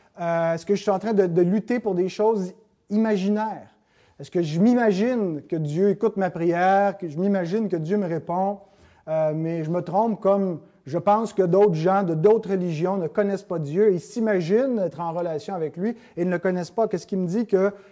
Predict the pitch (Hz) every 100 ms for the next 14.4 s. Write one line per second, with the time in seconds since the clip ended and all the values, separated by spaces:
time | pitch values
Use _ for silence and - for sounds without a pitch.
0 | _ - 160 156 - 160 180 170 180 180
1 | 233 277 226 143 - _ 156 180 170 165
2 | 190 202 196 170 160 190 - - 165 208
3 | 202 160 180 156 - - 285 185 - -
4 | _ _ _ _ _ _ _ _ _ _
5 | _ - _ _ _ _ _ _ _ 190
6 | 196 285 311 214 196 180 - 254 269 180
7 | 190 - 254 233 - - 302 302 254 226
8 | - 208 202 190 165 - 180 185 247 _
9 | _ _ _ _ _ _ - 190 220 220
10 | 185 196 170 147 - 180 175 185 220 -
11 | _ _ _ _ _ _ - 202 208 196
12 | 156 202 - - - _ - _ _ 131
13 | 123 190 220 175 226 269 - - 170 170
14 | 147 147 -